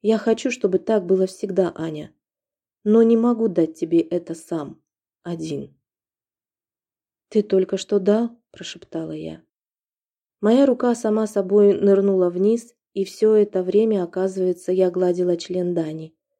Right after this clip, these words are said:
Стоит ли говорить, что он снова был готов для меня? «Дал», согласился он, «но пришлось звать на помощь фантомного Алекса. И даже при этом я не смог ласкать тебя так, как мы это делали в Амстердаме».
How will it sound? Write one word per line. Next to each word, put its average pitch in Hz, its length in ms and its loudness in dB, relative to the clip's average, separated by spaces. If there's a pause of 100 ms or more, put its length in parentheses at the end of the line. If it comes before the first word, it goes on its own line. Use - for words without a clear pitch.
(480)
Стоит 247 400 2
ли 208 80 0
говорить, 185 420 2
что - 200 -8
он 180 80 -4
снова 170 420 -4
был 151 260 -4
готов 160 440 -4
для - 160 -14
меня? 160 360 -12 (960)
«Дал», 202 540 2 (140)
согласился 170 800 -4
он, 160 320 -2 (360)
«но 208 200 4
пришлось 220 460 2
звать 202 260 -2
на 202 120 0
помощь 196 400 -4
фантомного 175 680 -4
Алекса. 170 580 -6 (460)
И 185 140 0
даже 185 320 4
при 208 180 0
этом 214 440 -2
я 170 180 0
не 175 120 -4
смог 190 320 -2
ласкать 170 440 -4
тебя 165 200 -2
так, 214 400 -6 (240)
как - 220 -6
мы 202 140 4
это 175 300 0
делали 170 400 0
в 165 80 -8
Амстердаме». 160 760 -8